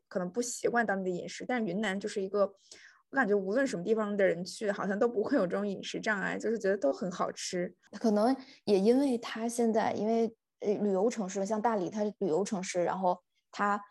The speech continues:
Speaker 2: 惠及到全国，呃，各个地方的口味，然后就有所改良吧，可能是。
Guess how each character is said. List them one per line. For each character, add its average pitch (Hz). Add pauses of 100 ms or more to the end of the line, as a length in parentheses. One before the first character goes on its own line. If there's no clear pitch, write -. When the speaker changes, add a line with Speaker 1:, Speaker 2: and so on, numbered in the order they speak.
(120)
Speaker 2:
惠 254
及 190
到 190
全 190
国， 190 (640)
呃， 190
各 240
个 214
地 220
方 208
的 196
口 -
味， 143 (340)
然 180
后 190
就 185
有 180
所 240
改 175
良 120
吧， 185
可 -
能 -
是。 -